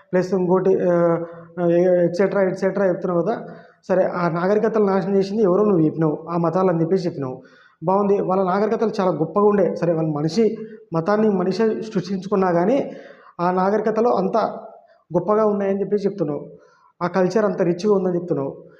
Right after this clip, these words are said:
ఇప్పుడు అదేవిధంగా హిందూ కల్చర్ రిచ్గా ఉంది, సనాతన ధర్మం చాలా గొప్పది, ఈ మనకి ఇన్ని దేవుళ్ళు ఉన్నా కానీ, తర్వాత ఇంత, మ్, ఆ, ఏది ఉన్నా కానీ, ఇంత దండయాత్ర చేసినా కానీ మనం నిలబడ్డాం కాబట్టి చాలా గొప్ప అని చెప్పినావు. మరి నువ్వెందుకు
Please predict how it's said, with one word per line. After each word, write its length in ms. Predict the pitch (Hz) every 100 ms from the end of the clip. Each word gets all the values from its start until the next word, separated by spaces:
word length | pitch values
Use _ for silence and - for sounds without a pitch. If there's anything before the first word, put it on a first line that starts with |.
| _
ఇప్పుడు 180 | 180 185
అదేవిధంగా 520 | 151 196 220 220 220
హిందూ 360 | 233 175 190 214
కల్చర్ 440 | 220 202 185 240
రిచ్గా 360 | 196 175 - 196
ఉంది, 400 | 185 180 269 - - - - _
సనాతన 260 | 175 185 208
ధర్మం 220 | 196 214 202
చాలా 140 | 185
గొప్పది, 640 | 170 165 196 190 214 - 190
ఈ 80 | 180
మనకి 260 | 175 165
ఇన్ని 200 | 170 175
దేవుళ్ళు 300 | 160 185 196
ఉన్నా 140 | 185 185
కానీ, 320 | 185 220 214 - - -
తర్వాత 260 | 175 185 175
ఇంత, 220 | 170 196 190 180 165 156 - - - -
మ్, 200 | 170 175
ఆ, 260 | 175 170 165
ఏది 260 | 170 196
ఉన్నా 140 | 208 190
కానీ, 180 | 196
ఇంత 140 | 214 196
దండయాత్ర 440 | 170 175 190 190
చేసినా 200 | 185 180
కానీ 120 | 220
మనం 140 | 208 170
నిలబడ్డాం 460 | 175 185 180 208
కాబట్టి 220 | 185 175 226 175
చాలా 120 | 170
గొప్ప 240 | 156 160
అని 100 | 185
చెప్పినావు. 360 | 170 147 139 139 - - _ -
మరి 140 | 247
నువ్వెందుకు 680 | 233 220 254 254 254 254 247